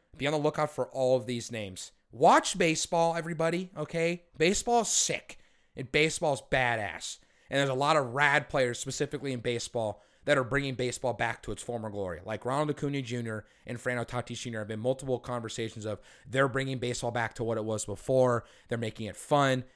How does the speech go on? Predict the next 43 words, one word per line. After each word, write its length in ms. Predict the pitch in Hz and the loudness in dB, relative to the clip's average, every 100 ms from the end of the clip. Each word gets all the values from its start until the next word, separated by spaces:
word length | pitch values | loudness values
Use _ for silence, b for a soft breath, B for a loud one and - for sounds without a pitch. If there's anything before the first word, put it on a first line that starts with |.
| b | b
They're 140 | - 110 | -4 -2
adding 220 | 127 123 | 0 -2
that 100 | 110 | -4
extra 320 | 127 131 - 117 | -6 -8 -8 -10
flair, 500 | - 143 135 131 127 | -4 2 4 4 2
you 100 | 123 | -4
know, 100 | 110 | -8
with 220 | 98 - | -8 -12
the 80 | - | -4
bat 300 | - 151 143 | 2 4 2
flips 380 | - 135 - - | -2 -2 -2 -6
and, 80 | |
you 60 | 117 | -8
know, 180 | 107 95 b - | -8 -10 b -20
not 160 | 95 | -16
giving 260 | - 120 110 | -10 -8 -8
a 60 | 107 | -8
shit 320 | - 113 - | -8 -8 -6
when 200 | 120 107 | -6 -4
they, 200 | 104 92 - _ _ _ _ _ | -4 -6 -12 _ _ _ _ _
you 120 | - 117 | -10 -8
know, 160 | 95 | -8
when 180 | 95 104 | -8 -8
they 120 | 98 | -8
celebrate 500 | 92 156 143 120 127 | -6 -2 -2 0 -2
or 60 | 123 | -2
whatever. 380 | 123 127 139 b b b | -2 -4 -6 b b b
It 80 | 214 | -2
makes 180 | 247 | 0
it 80 | 277 | 0
fun. 460 | - 247 247 127 - _ _ | -2 2 4 2 -4 _ _
This 180 | - 208 | -8 -6
is 240 | 240 208 | -6 -6
literally 400 | 202 208 247 240 | 0 2 4 2
a 60 | 202 | 2
kid's 300 | - 208 180 | 2 0 0
game 180 | 180 170 | -2 -2
that's 160 | 143 | -4
played 240 | - 180 151 | -2 -2 0
by 140 | 151 | -2
grown-ups, 440 | 120 127 110 - - | 0 -2 -4 -8 -10
dude. 240 | 98 104 | -10 -8
So 300 | - 107 95 | -6 -6 -6